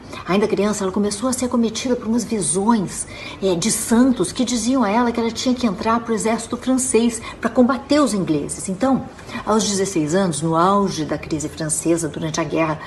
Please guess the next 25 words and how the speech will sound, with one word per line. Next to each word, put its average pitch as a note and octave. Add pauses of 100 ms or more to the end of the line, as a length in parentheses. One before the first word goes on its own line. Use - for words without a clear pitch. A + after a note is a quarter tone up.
(240)
dos C#3+
Cem D3+
Anos, F#3+ (240)
Joana F#3
d'Arc G3 (360)
corta A#3
os -
cabelos, E3 (140)
se -
disfarça A3
de D#3+
homem F3+ (300)
e C4
passa B3
a A3+
se -
submeter G3
a G3+
tre-, G3+
treinamentos, F#3+ (260)
é, F#3+
militares. G#3 (640)
Determinada E3+ (920)
como E3+
ninguém, F3+